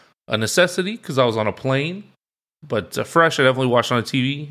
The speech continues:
Uh, I would recommend the T V experience. I was a big fan of it.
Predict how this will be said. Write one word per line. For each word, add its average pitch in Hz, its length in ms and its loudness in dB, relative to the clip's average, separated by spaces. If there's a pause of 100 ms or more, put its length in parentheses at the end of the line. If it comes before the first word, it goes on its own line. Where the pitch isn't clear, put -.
(120)
Uh, - 60 -6
I 117 200 0
would 120 120 2
recommend 135 380 2
the 131 60 0
T 143 180 -4
V 139 120 -2
experience. 147 640 -4
I 117 260 0
was 107 180 -4
a - 20 -12
big 117 180 -4
fan 127 220 -2
of 135 80 -8
it. 160 140 -10